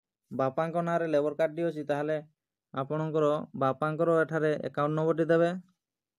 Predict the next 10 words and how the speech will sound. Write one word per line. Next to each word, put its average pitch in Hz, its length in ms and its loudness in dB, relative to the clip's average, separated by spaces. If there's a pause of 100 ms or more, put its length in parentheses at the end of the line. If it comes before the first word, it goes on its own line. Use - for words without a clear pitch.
(3750)
ନେକ୍ସଟ 156 300 -2
ଦେଖନ୍ତୁ, 175 380 4 (2000)
ଏଠାରେ 151 380 -2
ଆପଣ 160 280 0 (460)
ସିରିଏଲ 151 420 0
ନମ୍ବର 156 280 0
ଦେଇଦେବେ, 160 320 2
ଆପଣଙ୍କ 151 420 -2
ନାଁଟି 151 300 0
ଲେଖିଦେବେ, 160 480 0